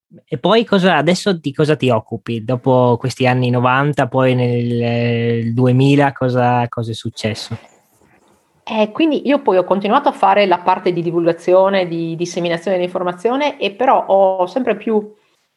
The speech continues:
Speaker 2: ehm, aperto, diciamo così, all'attività di, eh, ricerca e innovazione, chiaramente ricerca in campo, ricerca applicata, perché come associazione non è che avevamo dei laboratori o delle aziende sperimentali.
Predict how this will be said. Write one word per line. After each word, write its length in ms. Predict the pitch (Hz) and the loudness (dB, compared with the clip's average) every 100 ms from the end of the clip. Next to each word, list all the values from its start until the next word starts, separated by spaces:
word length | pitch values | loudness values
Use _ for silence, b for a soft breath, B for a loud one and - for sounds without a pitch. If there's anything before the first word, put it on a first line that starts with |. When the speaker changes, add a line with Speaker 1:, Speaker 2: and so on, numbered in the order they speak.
| _ | _
Speaker 2:
ehm, 500 | 123 92 65 69 - - | -14 -12 -12 -16 -14 -4
aperto, 520 | 180 208 190 190 233 | -2 0 0 2 0
diciamo 320 | 196 202 185 | 0 -2 0
così, 200 | 190 220 | 0 2
all'attività 520 | 220 202 196 196 202 | 0 0 -4 0 0
di, 380 | 196 175 196 185 | 0 -4 -6 -2
eh, 340 | 160 160 160 | 2 4 4
ricerca 440 | 160 175 196 208 202 | 4 0 0 0 2
e 40 | |
innovazione, 680 | 175 170 165 170 170 156 147 | 0 -2 -2 -4 0 -2 0
chiaramente 340 | 139 165 196 | 0 0 2
ricerca 400 | 196 170 180 180 | 0 0 -2 0
in 120 | 170 160 | -2 -2
campo, 360 | 160 180 196 | 0 0 0
ricerca 400 | 151 147 - - | -6 -2 -4 -2
applicata, 720 | 165 156 151 180 165 139 135 - | -4 -4 0 0 0 0 -2 -4
perché 200 | 147 143 | -8 -4
come 200 | 160 156 | -2 -2
associazione 600 | - 160 160 - 175 156 | -4 -6 -6 -2 0 0
non 140 | 143 | -4
è 60 | 139 | -6
che 100 | 156 | -4
avevamo 340 | 147 143 147 | 0 0 0
dei 100 | 147 | 0
laboratori 840 | 143 147 147 143 147 156 160 156 151 | 0 2 0 2 2 4 4 2 0
o 300 | 147 139 143 | 0 -2 -4
delle 280 | 147 147 | -6 -2
aziende 320 | - 151 156 147 | -4 -2 -4 -4
sperimentali. 760 | - 147 147 147 156 139 143 | -4 -6 -4 -6 -2 -4 -4